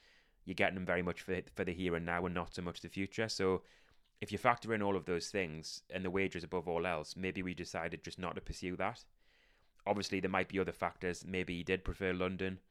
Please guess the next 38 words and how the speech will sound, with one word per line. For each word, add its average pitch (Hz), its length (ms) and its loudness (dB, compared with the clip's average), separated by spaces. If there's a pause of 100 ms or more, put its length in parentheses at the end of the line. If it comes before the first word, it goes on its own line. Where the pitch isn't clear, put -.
(580)
Um, 80 500 -2 (600)
there's, 98 160 -8
there 98 180 2
is 92 160 2
a 92 40 0
few 92 180 -2
more 87 140 0
factors. 90 360 -2
I 92 60 0
know 87 340 4 (280)
he 98 200 -2
shares 90 320 -2
the 82 60 -12
same 87 340 -2
agency 85 580 -4
with, 80 280 -4 (360)
uh, 80 300 -2 (1080)
Postecoglou, 95 640 2
the 87 80 -2
new 87 200 -2
Spurs 90 340 0
boss. 92 280 0
So, 87 240 2 (840)
um, 87 200 2
I 85 60 2
was 92 120 0
told 104 200 6
by 95 120 6
one 90 220 4
journalist 87 360 0
I 90 40 -4
speak - 300 -2
to 82 180 -2
that 78 120 -2
that 87 200 0
played 92 200 -2
a - 20 -14
big, 85 340 -4